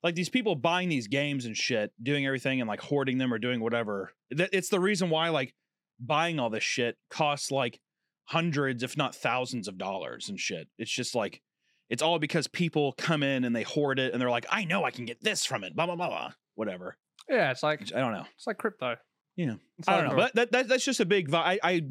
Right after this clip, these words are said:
Speaker 1: I, I cringe watch a lot of that. And when I mean cringe, it's like the videos aren't inherently cringy. I just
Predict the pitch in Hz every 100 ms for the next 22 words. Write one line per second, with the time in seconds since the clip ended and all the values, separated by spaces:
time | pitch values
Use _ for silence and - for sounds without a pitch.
0 | - - - - _ - 151 147 135 139
1 | 117 - 170 151 113 117 110 113 107 92
2 | 87 80 _ _ 180 190 226 220 220 220
3 | 151 190 196 170 170 196 180 165 156 135
4 | 185 247 226 196 190 165 175 165 131 -
5 | 147 131 113 104 - 123 127